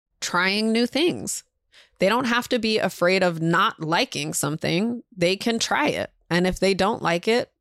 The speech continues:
they don't have to do it again. It's that simple. Or they can try it again in a few years. So another thing when we're looking to plan our summer is if you can afford to, and by afford, I mean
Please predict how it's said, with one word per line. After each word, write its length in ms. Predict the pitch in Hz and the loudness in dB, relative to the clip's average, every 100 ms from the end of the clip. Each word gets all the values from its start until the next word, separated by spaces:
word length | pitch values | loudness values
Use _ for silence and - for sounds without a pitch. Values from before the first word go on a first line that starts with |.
| - | -2
they 120 | 160 | 0
don't 160 | 175 196 | 2 2
have 180 | 214 - | 0 0
to 100 | 240 | 0
do 160 | 285 | 2
it 80 | 311 | 2
again. 340 | 175 160 156 - | 2 0 0 -2
It's 280 | 165 - - | -4 -4 -2
that 240 | 160 175 | 0 0
simple. 500 | - 311 - 151 - - - _ _ | -2 -2 0 -2 -4 -14 -20 _ _
Or 260 | 156 170 | 2 2
they 140 | 180 190 | 4 0
can 180 | 190 202 | 0 -4
try 280 | - 170 | 0 2
it 100 | 180 | 2
again 280 | 190 180 165 | 2 0 0
in 100 | 170 | 0
a 40 | 170 | -2
few 220 | - 185 | 0 0
years. 540 | 190 269 - - - - - - - | 2 2 0 -2 -10 -12 -20 -20 -18
So 220 | - 226 | -4 0
another 340 | 214 208 220 285 | 2 2 2 2
thing 220 | 254 226 | 2 2
when 160 | 214 190 | 2 2
we're 120 | 185 | 4
looking 460 | 180 185 214 196 | 2 2 0 -2
to 360 | 196 - 180 165 - | -2 0 2 2 -2
plan 360 | - 185 180 196 | -4 0 2 0
our 120 | 185 | 0
summer 520 | - 156 160 202 302 - - - _ | 0 0 2 0 -2 -6 -20 -20 _
is 380 | 180 180 175 175 _ | 2 4 2 -2 _
if 260 | - 233 - | 0 0 0
you 140 | 247 | -2
can 180 | 269 254 | -2 -2
afford 400 | 240 - 175 170 | -2 0 2 2
to, 280 | - 196 214 | 0 0 2
and 140 | - 180 | 2 0
by 140 | 175 | 2
afford, 360 | 170 - 180 180 | 0 2 2 2
I 100 | 165 | 2
mean 340 | 160 156 160 | 0 0 -2